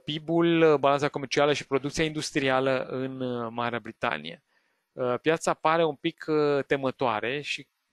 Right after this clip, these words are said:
după estimările mele, ar cam avea de ce. Cred că există un risc să vedem niște cifre mai degrabă dezamăgitoare.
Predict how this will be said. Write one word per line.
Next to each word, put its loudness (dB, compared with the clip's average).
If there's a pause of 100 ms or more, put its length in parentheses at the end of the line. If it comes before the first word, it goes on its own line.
(220)
după 4
estimările -2
mele, 0
ar 0
cam -2
avea 2
de 2
ce. -4 (200)
Cred -2
că -8
există -2
un 0
risc -4 (440)
să -10
vedem 0
niște -6
cifre 0
mai 0
degrabă 0
dezamăgitoare. 0